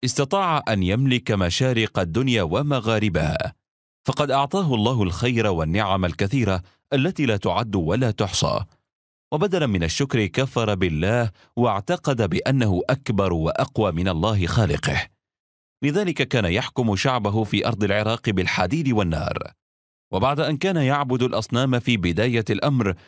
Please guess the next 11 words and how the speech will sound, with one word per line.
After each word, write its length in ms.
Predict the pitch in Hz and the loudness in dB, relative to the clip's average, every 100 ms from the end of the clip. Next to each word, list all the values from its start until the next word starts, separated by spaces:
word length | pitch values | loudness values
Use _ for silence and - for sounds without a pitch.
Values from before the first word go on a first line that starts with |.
| _ | _
مرت 460 | 123 139 185 156 139 | -2 0 0 -2 0
السنين 420 | 120 120 117 147 | 0 0 0 0
وادعى 640 | 135 120 95 92 139 131 120 | 0 0 0 0 0 0 0
بعد 340 | 107 110 98 | 0 0 0
ذلك 460 | 92 95 120 113 - | 0 0 0 0 -2
الألوهية، 760 | 110 110 98 107 139 82 - - - _ _ - | -2 0 0 0 0 -2 -4 -10 -20 _ _ -6
وطلب 520 | - - 107 82 76 | -2 0 0 0 -2
من 120 | 82 | -2
شعبه 500 | 87 131 104 104 98 - | 0 0 0 0 0 0
أن 120 | 165 | 2
يعبده. 680 | 123 82 87 - - - | 0 0 -2 -2 -4 -6